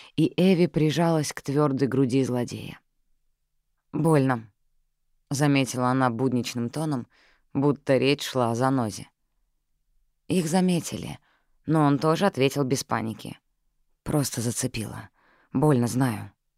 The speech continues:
но надо бежать». Он развернул ее мягко, но быстро, и они бросились в противоположном направлении.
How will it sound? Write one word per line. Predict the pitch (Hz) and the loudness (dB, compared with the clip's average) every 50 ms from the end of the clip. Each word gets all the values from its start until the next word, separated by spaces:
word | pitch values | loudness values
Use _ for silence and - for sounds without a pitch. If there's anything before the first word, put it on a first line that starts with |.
| _ _ - | _ _ 2
но | 143 147 | 4 4
надо | 139 127 120 107 127 | 4 4 2 2 0
бежать». | 120 135 135 123 151 139 - - - - _ _ _ _ _ _ _ _ _ _ _ _ _ _ _ _ _ _ | 0 0 0 0 -2 -4 -6 -10 -16 -18 _ _ _ _ _ _ _ _ _ _ _ _ _ _ _ _ _ _
Он | - 165 165 156 | 2 4 4 6
развернул | 147 147 135 139 143 139 139 151 180 196 185 170 | 6 4 4 4 2 2 2 2 2 2 2 2
ее | 147 135 131 127 | 2 0 0 0
мягко, | 127 139 151 175 185 - - - - 131 | 0 2 2 2 0 -2 -4 -4 -2 0
но | 131 131 127 | 0 0 2
быстро, | 113 147 - - - - 165 160 - - - - - - - - - _ | 2 0 -2 -2 -4 -6 -8 -8 -8 -12 -18 -20 -20 -20 -20 -20 -6 _
и | 160 180 | 6 8
они | 180 175 170 165 | 8 8 8 8
бросились | 147 135 143 156 160 - 160 160 160 151 - | 6 6 6 4 4 4 0 -2 -2 -2 -4
в | - | -4
противоположном | - 147 135 - 135 123 - 131 123 123 120 110 120 120 120 | -4 -4 -4 -4 -6 -2 -2 0 0 0 0 0 0 -2 -2
направлении. | 117 113 - 117 107 92 - - 52 50 - - | -2 -4 -6 -10 -12 -10 -12 -12 -14 -14 -16 -18